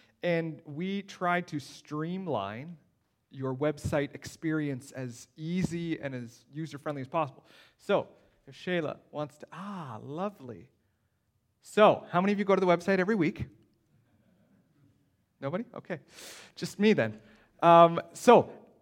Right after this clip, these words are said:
this is the home page. Now, if you're, like, at home one Sunday, you're not feeling well, or you can't come to church, and,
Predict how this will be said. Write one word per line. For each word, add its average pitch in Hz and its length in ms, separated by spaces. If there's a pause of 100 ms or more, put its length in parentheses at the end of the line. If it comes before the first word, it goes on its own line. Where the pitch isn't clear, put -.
(280)
this 233 260
is 254 140
the 254 80
home 254 380
page. - 480
Now, 202 320
if 190 180
you're, 240 240
like, 214 340
at 160 120
home 180 420
one 175 180
Sunday, 156 400
you're 123 400
not 123 200
feeling 135 320
well, 127 280
or 117 60
you 113 120
can't - 280
come 135 180
to 131 80
church, 127 360
and, 123 100